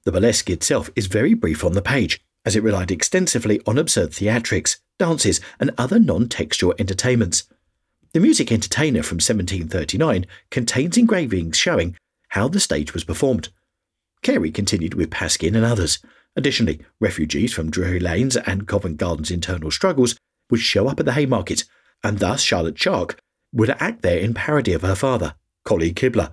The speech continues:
one of the owners and managers of the Drury Lane. The Theatrical Licensing Act, however, put an end to the anti-ministry satires,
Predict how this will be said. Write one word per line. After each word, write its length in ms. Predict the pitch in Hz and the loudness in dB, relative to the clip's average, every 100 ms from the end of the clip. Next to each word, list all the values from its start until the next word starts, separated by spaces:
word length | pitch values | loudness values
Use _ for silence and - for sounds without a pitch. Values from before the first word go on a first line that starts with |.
| - | -2
one 120 | 107 | -2
of 60 | 101 | 2
the 120 | 107 - | 2 2
owners 320 | 175 117 90 | 2 2 2
and 100 | 123 | 0
managers 380 | 107 87 90 107 | 0 -2 -2 0
of 80 | 120 | 0
the 80 | |
Drury 360 | - 107 80 92 | 0 0 0 0
Lane. 300 | 113 117 76 _ _ _ _ _ _ _ _ _ | 0 0 -4 _ _ _ _ _ _ _ _ _
The 60 | 160 | 0
Theatrical 600 | 208 294 277 - 117 101 | 4 4 2 -2 0 2
Licensing 520 | 135 151 98 - 90 | 2 0 0 -2 -2
Act, 260 | - 80 - | -6 -6 -6
however, 400 | - 87 76 - - _ | 0 2 0 -4 -12 _
put 160 | - 175 | -4 0
an 120 | 302 - | 0 -2
end 200 | 98 87 | -4 -2
to 80 | 104 | 0
the 160 | 120 - | 0 0
anti-ministry 800 | 104 117 220 175 92 - - 80 | -2 2 2 2 0 -2 -2 -2
satires, 520 | 139 135 123 82 | -2 0 -2 -2